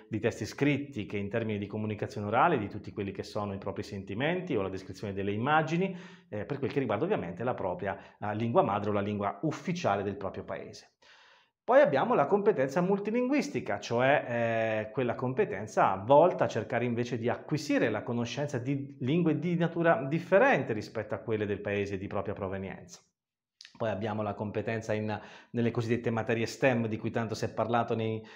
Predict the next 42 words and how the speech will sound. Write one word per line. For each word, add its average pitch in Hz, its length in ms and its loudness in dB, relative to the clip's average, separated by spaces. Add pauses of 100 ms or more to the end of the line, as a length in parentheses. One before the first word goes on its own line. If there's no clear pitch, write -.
(160)
nei 113 340 -2
giorni 120 320 2
e - 20 -2
nelle 107 140 -2
settimane 113 480 -4
scorse: 190 560 2
matematica, 196 920 2
scienze, 135 760 0
tecnologie 127 640 -2
e 120 60 4
ingegneria. 110 640 0 (320)
Eh, 139 180 0
qui 277 140 4
sottolineo 180 600 4
come 131 340 4
la, 143 480 2 (120)
eh, 120 440 2
raccomandazione 196 580 2
euro-, 165 440 6
eh, 147 40 2
dell'Unione 165 280 4
Europea, 202 560 6 (220)
eh, 139 420 6
in 151 280 0
qualche 196 280 6
modo 208 260 6
evidenzia 156 640 4
come 139 260 2
queste 202 320 2
competenze 220 600 0
non 220 100 2
debbano 220 280 4
più 294 180 0
essere 175 260 2
appannaggio 151 800 4
secondo 151 560 2
un 143 120 2
vecchio 156 340 2
ed 139 80 2
anacronistico, 143 1040 2
no, 135 220 4
uso 139 480 4